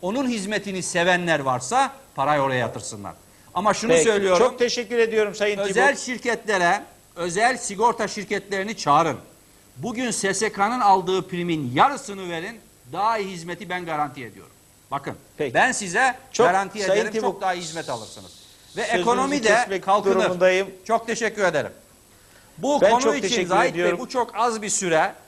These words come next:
Speaker 1: Bunu lütfen
Speaker 2: Doğru.
Speaker 1: işleyin. Bakın size söyleyeyim,
Speaker 2: Tamam
Speaker 1: bütün
Speaker 2: efendim.
Speaker 1: dünya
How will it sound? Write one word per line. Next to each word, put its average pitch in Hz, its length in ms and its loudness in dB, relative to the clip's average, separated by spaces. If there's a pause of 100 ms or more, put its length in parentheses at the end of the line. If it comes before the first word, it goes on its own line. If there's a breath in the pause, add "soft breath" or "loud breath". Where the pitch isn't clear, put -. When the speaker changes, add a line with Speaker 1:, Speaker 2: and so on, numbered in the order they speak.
(200)
Speaker 1:
Bunu 254 320 -4
lütfen 247 300 0
Speaker 2:
Doğru. 208 240 4
Speaker 1:
işleyin. 180 440 -2 (520)
Bakın 220 260 -4
size 247 180 -6
söyleyeyim, 226 280 -2
Speaker 2:
Tamam 196 140 4
Speaker 1:
bütün 175 200 2
Speaker 2:
efendim. 277 200 -2
Speaker 1:
dünya 214 460 0